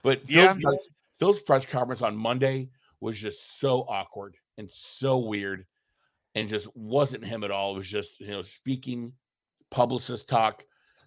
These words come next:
Speaker 1: just, you know, just lots of respect, lots of understanding,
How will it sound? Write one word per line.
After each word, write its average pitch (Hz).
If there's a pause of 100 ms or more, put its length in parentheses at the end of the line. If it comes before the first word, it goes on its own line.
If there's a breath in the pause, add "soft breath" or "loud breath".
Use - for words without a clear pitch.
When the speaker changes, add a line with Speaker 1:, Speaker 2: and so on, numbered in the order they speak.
(120)
Speaker 1:
just, -
you 110
know, 101 (100)
just 107 (220)
lots 113
of 110
respect, 110
lots 113
of 107
understanding, 107